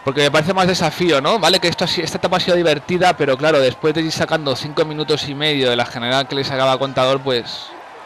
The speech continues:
otro medio minuto más. Con, con Rubén Plaza va a ser, va a ser más épico, así que no os perdáis, no os perdáis la. Si hago esto con, con Boecler, a ver qué hago con,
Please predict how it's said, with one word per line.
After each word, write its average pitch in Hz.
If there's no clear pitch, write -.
otro 151
medio 143
minuto 143
más. 139
Con, 131
con 143
Rubén 165
Plaza 131
va 135
a 131
ser, 139
va 143
a -
ser 143
más 127
épico, 120
así -
que 143
no 139
os 135
perdáis, 117
no 135
os 127
perdáis 127
la. 117
Si -
hago 156
esto 156
con, 143
con 139
Boecler, 151
a 139
ver 143
qué 139
hago 135
con, 127